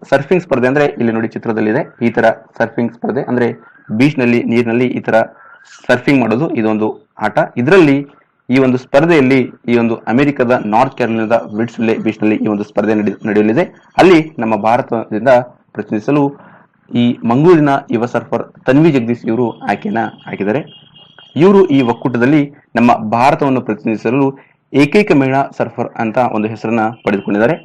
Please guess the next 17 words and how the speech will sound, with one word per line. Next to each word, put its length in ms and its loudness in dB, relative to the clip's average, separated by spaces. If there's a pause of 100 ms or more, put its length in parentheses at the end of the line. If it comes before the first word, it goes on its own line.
(400)
ಮತ್ತೆ 220 -10
ಅದೇ 180 4
ರೀತಿ 280 0
ಇವರು 600 0 (600)
ಭಾರತದ 600 2 (100)
ಮೊದಲ 320 2
ಮಹಿಳಾ 440 2
ಸ್ಟ್ಯಾಂಡ್ 460 -2
ಅಪ್ 220 -2
ಪ್ಯಾಡರ್ 320 2
ಎಂಬ 140 -4
ಹೆಗ್ಗಳಿಕೆಗೂ 580 0
ಪಾತ್ರವಾಗಿದ್ದಾರೆ. 800 -4 (1900)
ಕ್ಯಾನ್ಸರ್ 560 0
ಪತ್ತೆ 240 -2
ಮಾಡಬಲ್ಲ 540 2
ತಂತ್ರಾಂಶ 640 -4